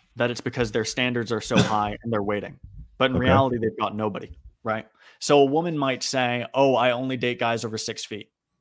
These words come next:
Speaker 2: Mm-hmm.
Speaker 1: And it's like, "Okay, well, where are the five eleven guys waiting to date you?" You're saying that because you're trying to distract from the fact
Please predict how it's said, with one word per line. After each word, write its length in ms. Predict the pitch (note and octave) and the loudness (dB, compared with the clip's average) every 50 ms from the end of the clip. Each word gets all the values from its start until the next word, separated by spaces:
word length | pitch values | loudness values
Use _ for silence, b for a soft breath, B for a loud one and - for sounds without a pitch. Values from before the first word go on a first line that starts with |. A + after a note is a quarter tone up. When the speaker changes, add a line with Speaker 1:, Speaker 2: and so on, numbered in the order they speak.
| _ _ - | _ _ -4
Speaker 2:
Mm-hmm. 140 | F#2 E2 F2 | -2 0 0
Speaker 1:
And 220 | E2+ E2 F#2+ - | 0 -2 -4 -10
it's 160 | A#2 A2+ - B2 | -10 -8 -4 -4
like, 120 | B2 B2 | -2 -2
"Okay, 360 | C3+ B2+ - A2+ A2 C3 D3+ _ _ _ _ _ _ - | -2 -2 -2 -2 -2 -2 -6 _ _ _ _ _ _ 0
well, 180 | A#2 A#2 A#2 A2 | 2 2 2 4
where 240 | B2 B2+ C3+ C3+ | 4 4 6 6
are 80 | C#3 C3 | 4 2
the 80 | B2+ A#2+ | 0 -2
five 300 | - C3 B2+ B2+ A#2+ A#2+ | -2 0 0 0 2 0
eleven 260 | A2+ A#2+ B2 C3 B2+ | 0 0 0 0 0
guys 340 | A#2+ A#2+ A2+ A2+ A2+ G#2+ A2 | 0 0 0 0 -2 -4 -4
waiting 240 | A#2 A2+ A2+ A2+ | -4 -4 -4 -6
to 80 | G#2+ G#2+ | -6 -2
date 220 | B2 C#3+ F3 - | -2 -2 -2 -4
you?" 80 | - A2 _ _ _ _ _ _ _ _ _ _ _ _ _ _ _ _ _ _ _ _ _ _ _ _ _ _ _ _ | -10 -20 _ _ _ _ _ _ _ _ _ _ _ _ _ _ _ _ _ _ _ _ _ _ _ _ _ _ _ _
You're 120 | - C#3 C3 | 0 0 2
saying 380 | - - E3+ G3 G#3+ G3 D3+ | 2 2 2 2 2 0 0
that 240 | C3+ A#2+ A#2+ A#2+ - | 0 0 -2 -2 -4
because 200 | - A#2+ C#3 A#2+ | -4 -6 -4 -2
you're 80 | C3 B2+ | -2 -2
trying 240 | - D3 C#3+ C#3 A#2 | -2 -2 -2 -2 -4
to 120 | A#2+ A2+ | -8 -10
distract 540 | A2 B2+ A#2 - - - C#3+ D#3 E3+ - - | -8 -8 -8 -8 -4 -2 0 -2 -2 -2 -8
from 140 | - C3+ B2 | -8 -8 -8
the 60 | A2+ | -6
fact 400 | - - A2+ A2 A2+ A2+ - - | -4 -4 -2 -2 -2 -4 -8 -14